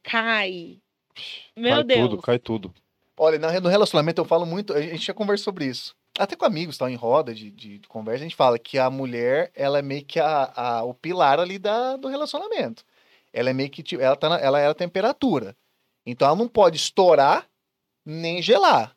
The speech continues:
Speaker 3: porque senão a estrutura cai, né? O homem pode ter o papel, ter o papel do homem que, enfim,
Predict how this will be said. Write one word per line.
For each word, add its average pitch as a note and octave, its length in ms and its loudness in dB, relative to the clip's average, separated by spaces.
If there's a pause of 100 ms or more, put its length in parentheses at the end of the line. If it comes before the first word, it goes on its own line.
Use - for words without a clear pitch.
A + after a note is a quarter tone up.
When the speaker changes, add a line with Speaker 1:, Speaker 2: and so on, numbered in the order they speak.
(100)
Speaker 3:
porque D3+ 160 -8
senão D#3+ 400 -4
a F3+ 60 0
estrutura G#3+ 500 -4
cai, G#3 320 2
né? C3+ 220 -2 (280)
O C3+ 100 -8
homem G#3 180 2
pode E4+ 200 -2
ter F#4+ 60 -4
o F#4 40 -2
papel, F#3+ 540 2 (160)
ter D3 60 -10
o C3+ 40 -6
papel D3+ 260 0
do C#3+ 100 -10
homem D#3+ 320 -4
que, D3 180 -8
enfim, C3+ 380 -6